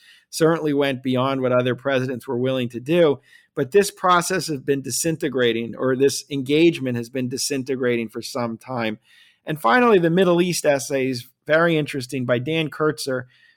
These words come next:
who teaches at Princeton and was a very renowned diplomat, ambassador to Egypt and Israel. And basically, uh, he argues the Middle East was already a mess,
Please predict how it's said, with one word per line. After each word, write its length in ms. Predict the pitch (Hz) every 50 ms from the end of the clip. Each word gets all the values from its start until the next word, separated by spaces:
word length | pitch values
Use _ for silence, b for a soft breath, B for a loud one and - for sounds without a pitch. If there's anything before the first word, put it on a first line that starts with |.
| b b
who 100 | - 143
teaches 440 | 127 - 170 175 170 - 190 170 151
at 160 | 151 143 -
Princeton 460 | - 151 147 143 127 - - 139 131
and 140 | 135 135 139
was 220 | 139 139 135 143
a 280 | 151 143 143 147 143 139 135
very 320 | 139 160 165 190 202 196
renowned 360 | 175 160 147 143 147 147 135
diplomat, 580 | 123 151 139 - - 131 120 113 101 98 - -
ambassador 520 | - 117 120 139 139 147 147 127 - -
to 80 | 131 123
Egypt 420 | 120 123 131 127 143 139 - -
and 120 | - 127 131
Israel. 480 | 135 139 123 131 135 120 117 113 - b b b b b b b b b b b _ -
And 160 | 156 160 151
basically, 760 | 196 220 269 254 - 302 - - - 185 170 156 151 147 - _
uh, 80 | - 135
he 180 | - 143 165 175
argues 600 | 170 180 196 220 196 190 190 170 156 147 - -
the 100 | 151 151
Middle 320 | 160 175 180 185 170 160
East 260 | 156 156 143 - -
was 140 | 160 135 127
already 380 | 135 131 135 139 143 143 143 131
a 60 | 120
mess, 420 | 120 113 104 104 107 - - -